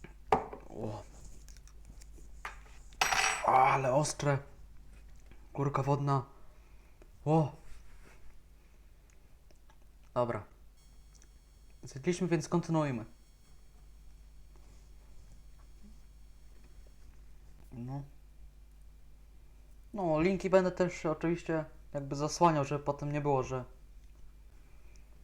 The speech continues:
że wykorzystuję, e, jakby filmy. Ogólnie mam nadzieję, że YouTube nie usunie mi tego filmu za to, że wykorzystuję filmy innych.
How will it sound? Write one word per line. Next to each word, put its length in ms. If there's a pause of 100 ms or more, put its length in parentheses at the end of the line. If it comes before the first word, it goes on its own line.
(720)
że 300
wykorzystuję, 720 (380)
e, 180 (180)
jakby 340 (460)
filmy. 400 (1080)
Ogólnie 320
mam 140
nadzieję, 220
że 120
YouTube 400
nie 160
usunie 280
mi 100
tego 180
filmu 260
za 100
to, 140
że 100
wykorzystuję 480
filmy 360
innych. 280